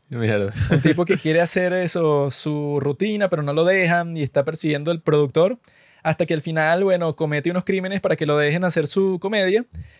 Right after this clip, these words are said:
Speaker 2: y resulta que el tipo es tremendo comediante. Entonces yo quizá pueda hacer eso también.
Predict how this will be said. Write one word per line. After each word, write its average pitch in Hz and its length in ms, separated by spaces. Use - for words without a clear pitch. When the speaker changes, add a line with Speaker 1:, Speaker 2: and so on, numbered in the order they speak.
Speaker 2:
y 156 100
resulta 147 320
que 185 60
el 180 60
tipo 151 200
es 160 80
tremendo 175 480
comediante. 135 520
Entonces - 280
yo 135 100
quizá 151 320
pueda 165 280
hacer 147 400
eso 165 160
también. 135 320